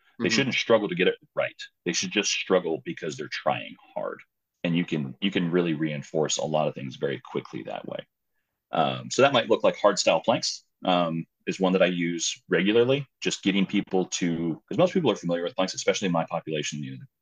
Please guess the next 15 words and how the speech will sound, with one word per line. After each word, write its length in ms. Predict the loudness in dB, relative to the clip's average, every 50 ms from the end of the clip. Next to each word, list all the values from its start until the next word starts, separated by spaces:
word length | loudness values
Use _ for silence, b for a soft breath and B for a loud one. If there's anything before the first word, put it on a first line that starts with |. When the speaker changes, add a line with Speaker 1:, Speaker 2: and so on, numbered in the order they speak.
| _ _ _ _ _
Speaker 1:
get, 180 | -4 -4 -4 -4 _ -12 -12
they've 100 | -10 -4
gotta 200 | 0 0 0 0
do 280 | 0 -2 -2 -2 -4 -6 _ _ _ _ _ _ _ _ -10
push-ups. 360 | -8 -2 0 0 0 0 -2
And 100 | -6 -8
so, 180 | -6 -8 -8 -8 -12 -18 -16 _ -8
and, 180 | -8 -8 -8 -10
and 160 | -12 -12 -6
planks 280 | -4 -2 -2 -2 -4 -6
are 60 | -6
just 200 | -6 -6 -8 -8
a 60 | -10 -10 _ -10
thing, 180 | -8 -8 -8
right? 240 | -8 -8 -10 -10 -12